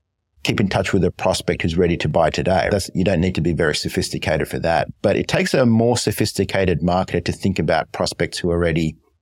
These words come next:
down the track, whenever down the track is. It might be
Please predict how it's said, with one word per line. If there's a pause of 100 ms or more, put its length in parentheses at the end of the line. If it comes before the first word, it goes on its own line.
(240)
down
the
track,
whenever
down
the
track
is.
It
might
be